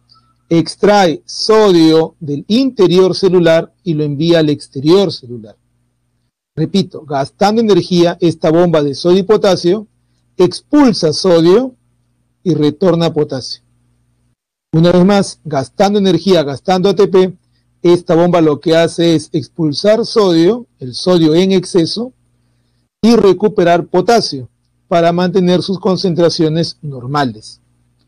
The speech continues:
Ah, ya, o sea que esta bomba de sodio y potasio, ¿qué es lo que hace? Mantiene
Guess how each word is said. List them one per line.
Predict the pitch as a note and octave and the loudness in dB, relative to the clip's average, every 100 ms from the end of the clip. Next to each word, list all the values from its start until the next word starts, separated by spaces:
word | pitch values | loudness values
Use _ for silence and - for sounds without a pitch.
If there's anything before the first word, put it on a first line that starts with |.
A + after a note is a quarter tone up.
| _ _ _ _ | _ _ _ _
Ah, | F3 | 0
ya, | F3 D#3 | 2 2
o | D3+ | 0
sea | F3+ F3+ | -4 -2
que | F3+ | -2
esta | F3 F3 | -2 0
bomba | F3 F3+ E3+ | 0 2 0
de | D#3 | 0
sodio | D3 E3+ F3+ | -2 0 0
y | |
potasio, | F#3 G3+ G3 F3+ F3+ F3 F3 | 2 0 2 0 0 -2 -4
¿qué | E3+ | -2
es | D#3 | 0
lo | F3 | 2
que | F3+ F#3 | 2 0
hace? | F3+ F#3 - | 0 -4 -4
Mantiene | F#3 G#3+ G3 F#3 F#3 G#3+ | -2 0 2 2 0 -4